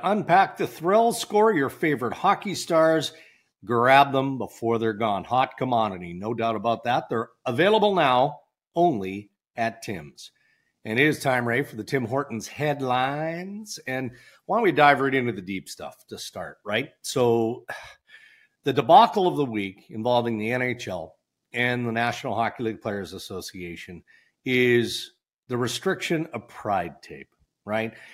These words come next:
And we knew that there was something coming from the N H L because of the reaction of the players who chose not to wear the commemorative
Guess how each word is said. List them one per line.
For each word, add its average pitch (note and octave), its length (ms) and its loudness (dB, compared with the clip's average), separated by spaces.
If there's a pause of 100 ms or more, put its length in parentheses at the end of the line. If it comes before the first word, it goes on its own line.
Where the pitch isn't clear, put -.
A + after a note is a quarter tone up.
(100)
And D3 140 2
we D#3 120 6
knew A#3+ 500 2
that F3 260 4
there D#3 180 2
was C3+ 240 0
something D#3+ 720 2
coming F2+ 600 -8
from G#2+ 240 -6
the G#2+ 160 -4
N A2 160 -2
H G2+ 260 -8
L F#2+ 280 -6 (480)
because D3 600 4
of B2 320 -2 (320)
the C3+ 100 -2
reaction D3+ 540 6
of C#3+ 80 0
the C#3 80 0
players A#2+ 640 -2
who B2+ 140 -8
chose A#2+ 840 2
not B2 420 -2
to D3+ 100 -4
wear G#2+ 580 -6 (760)
the A2 720 0
commemorative C#3 760 2